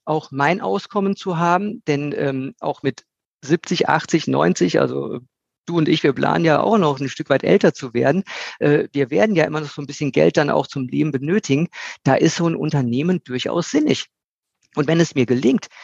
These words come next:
hier die passende Nachfolge aufzubauen, da ist das womöglich ungleich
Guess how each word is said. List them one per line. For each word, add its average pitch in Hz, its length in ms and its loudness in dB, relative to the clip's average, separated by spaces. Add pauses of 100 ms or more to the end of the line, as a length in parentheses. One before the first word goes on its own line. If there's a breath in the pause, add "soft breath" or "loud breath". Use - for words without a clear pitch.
(120)
hier 190 140 2
die 175 80 -4
passende 139 420 -2
Nachfolge 139 680 2
aufzubauen, 127 720 -6 (440 loud breath)
da 127 120 6
ist 175 300 4
das 180 240 2
womöglich 147 680 -2 (160)
ungleich 190 920 2